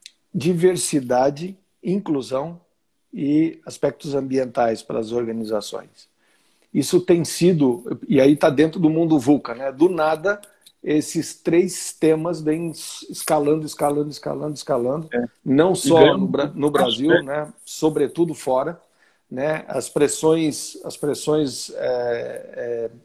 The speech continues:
Speaker 1: de, de, dos, dos governos de outras, de outras, é, de outras nações, né? Preocupados com o meio ambiente, essa parte da, da diversidade e da inclusão já é exercitado em várias,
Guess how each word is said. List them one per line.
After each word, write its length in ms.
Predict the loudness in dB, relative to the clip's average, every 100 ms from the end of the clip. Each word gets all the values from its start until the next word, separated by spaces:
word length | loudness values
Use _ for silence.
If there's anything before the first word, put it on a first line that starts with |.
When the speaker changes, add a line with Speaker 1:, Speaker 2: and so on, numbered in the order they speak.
| _
Speaker 1:
de, 280 | -8 -2 -2
de, 640 | 2 4 4 4 2 -2 -6 _ _ -20 _
dos, 200 | -2 2
dos 220 | 4 4
governos 600 | 6 6 6 6 4 0
de 120 | 4
outras, 600 | 4 4 2 -2 -6 -12 -12
de 140 | -4 -4
outras, 560 | -2 -2 -2 -4 -12 -10
é, 500 | -4 -2 -2 -4 -8 -14 -20 _ _ _
de 160 | -10 -10
outras 320 | -4 -2 2
nações, 640 | 0 0 0 2 4 2
né? 200 | -2 -4 -6 _ _ _ -2
Preocupados 580 | -2 -2 0 2 2 0
com 140 | -2
o 40 |
meio 220 | 0 2 2
ambiente, 720 | 4 4 2 0 -2 -4 -4 -12 _
essa 460 | 2 4 2 0 -2
parte 400 | 2 2 2 -4
da, 320 | -2 0 0
da 140 | -2 -6
diversidade 840 | -4 -6 -6 -8 -8 -4 -4 -4
e 20 |
da 160 | -4 -4
inclusão 640 | -4 -6 -6 -4 -4 -4 -10 _ _
já 300 | -4 0 0
é 460 | 0 2 0 -2 -8 _
exercitado 800 | -12 -4 -4 -4 -8 -2 -2 0
em 120 | -4
várias, 640 | 0 0 0 -2 -4 -14